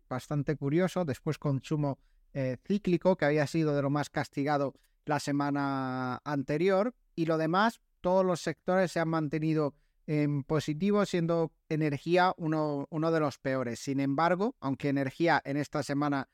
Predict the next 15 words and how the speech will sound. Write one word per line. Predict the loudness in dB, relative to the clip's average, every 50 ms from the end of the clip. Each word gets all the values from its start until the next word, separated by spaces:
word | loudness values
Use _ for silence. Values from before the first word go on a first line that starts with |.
| _ _ _ _ -8
no | -4 -2
ha | 0 0
ido | 0 0 -2
tan | -2 -2 -2 -2 0
bien, | 0 0 2 0 0 -2 -4
sí | -6 -4 -4 -2 -2
que | 0 0 0 0 0 -2 -4 -6 _ -4
es | -4 -2 -2 -2
el | -2 -2 0 0
único | 0 0 0 0 0 0 -2
sector | 0 -2 -6 -8 _ -4 -2 -2 -2 -2 -4 -4
que | -2 -2
en | 0
el | 0 0 0 0
mes | 0 0 -2 -2 -4 -8